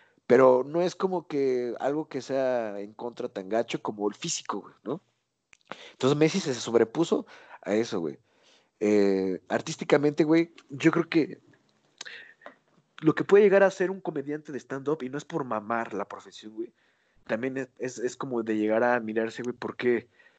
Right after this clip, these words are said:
eh, la manera de... El poder de la palabra, güey, fuera del contexto religioso, güey,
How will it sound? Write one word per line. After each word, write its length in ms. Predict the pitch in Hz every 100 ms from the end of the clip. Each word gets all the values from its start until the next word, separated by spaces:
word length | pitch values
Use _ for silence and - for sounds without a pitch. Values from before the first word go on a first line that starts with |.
| _ _ _ -
eh, 560 | 123 113 101 110 107 110
la 140 | 113 117
manera 420 | 120 131 151 151
de... 440 | 127 110 101 87 - _ _ - _ _ _ - _ -
El 140 | 117
poder 320 | 135 160 220
de 100 | 240
la 160 | 147 -
palabra, 440 | 107 117 123 117
güey, 280 | 92 90 82 _ _ _ _ _ _ _ _ -
fuera 200 | - 151
del 100 | 151
contexto 500 | 123 117 139 - 165
religioso, 720 | 127 117 95 - 131 - 147
güey, 240 | 123 156